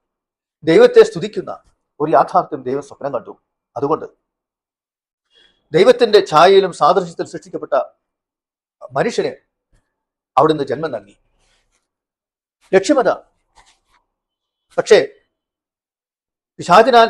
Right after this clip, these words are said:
പ്രലോഭിക്കപ്പെട്ടുകൊണ്ട് സ്വർഗത്തിലെ പിശാച് ചെയ്ത അതേ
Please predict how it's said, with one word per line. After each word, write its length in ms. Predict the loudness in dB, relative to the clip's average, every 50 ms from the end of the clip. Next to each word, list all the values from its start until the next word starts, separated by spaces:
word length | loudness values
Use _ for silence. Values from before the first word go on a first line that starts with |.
| 0
പ്രലോഭിക്കപ്പെട്ടുകൊണ്ട് 840 | -2 0 2 2 2 0 0 -4 -6 -6 -6 -6 -6 -6 -4 -2 -2 -2 -4 -6 _ _ _ _ _ _ _ _ _ _ _ _ _ _ _ _ _ _ _ _ _ _ _ _ _ _ _ -2
സ്വർഗത്തിലെ 460 | 0 2 4 4 4 4 6 4 4 4 2
പിശാച് 360 | -4 -2 2 2 4 4 4 4 2
ചെയ്ത 180 | 2 4 2 0 -2 -4 _ _ _ _ _ _ _ _ _ _ 0
അതേ 120 | 2 4